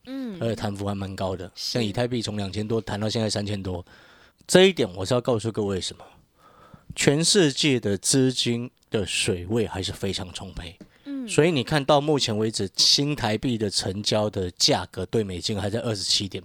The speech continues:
Speaker 2: 八，表示台股的资金水位还是非常的充沛。
Speaker 1: 嗯。
Speaker 2: 那只要有资金，后面一旦有机会，行情就会来。所以你在这个时间，我直接要跟你讲，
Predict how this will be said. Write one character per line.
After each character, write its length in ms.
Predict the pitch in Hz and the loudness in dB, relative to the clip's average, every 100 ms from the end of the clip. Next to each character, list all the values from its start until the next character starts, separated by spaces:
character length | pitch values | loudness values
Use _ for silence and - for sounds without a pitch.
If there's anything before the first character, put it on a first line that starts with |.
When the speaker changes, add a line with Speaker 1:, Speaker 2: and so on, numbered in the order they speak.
| 104 | -10
Speaker 2:
八， 260 | - - - _ - - - _ _ _ - | -8 -8 -10 _ -20 -20 -20 _ _ _ 0
表 200 | 127 110 | 2 4
示 240 | 110 165 135 | 4 2 2
台 260 | - 120 | 0 -2
股 160 | 120 107 | 0 -2
的 80 | 98 | -2
资 200 | - 113 | -2 -2
金 200 | 117 110 | -2 -2
水 140 | 101 | 0
位 100 | 104 | 0
还 140 | 104 | 0
是 100 | 92 | -4
非 220 | 104 110 101 | -2 -2 -2
常 140 | 104 | -4
的 80 | 90 | -6
充 240 | - 90 | -8 -10
沛。 220 | 85 90 - _ | -12 -14 -14 _
Speaker 1:
嗯。 440 | 247 247 202 175 165 _ _ _ | -12 -12 -12 -18 -20 _ _ _
Speaker 2:
那 180 | 160 160 _ _ | 2 2 _ _
只 220 | - 127 | 0 4
要 200 | 127 160 | 8 8
有 140 | 110 95 | 8 2
资 240 | - 110 | -2 -2
金， 340 | 98 101 101 127 _ _ | -2 -6 -8 -14 _ _
后 320 | - - 143 | -8 2 2
面 240 | 131 117 - - | 2 -6 -8 -8
一 120 | 147 - | -8 4
旦 200 | 180 139 - | 4 4 0
有 160 | 113 92 | -4 -2
机 260 | - 120 | 0 0
会， 280 | 110 104 95 | 0 -2 -4
行 300 | - 101 98 | -8 -6 -4
情 160 | - 92 | -4 -6
就 140 | 101 | -4
会 120 | 92 | -4
来。 240 | 87 - - _ _ _ - - - | -6 -12 -18 _ _ _ -20 -20 0
所 160 | - | 2
以 80 | 170 | 4
你 140 | 127 | 2
在 180 | 98 143 | 2 0
这 200 | 135 151 | 2 0
个 100 | 120 | 0
时 200 | 104 107 | 0 -2
间， 180 | 95 104 | -2 -2
我 80 | 98 | -2
直 180 | - 104 | -4 -2
接 100 | 113 | 0
要 120 | 110 | 0
跟 260 | - 104 95 | -2 -4 -4
你 60 | |
讲， 180 | - | -6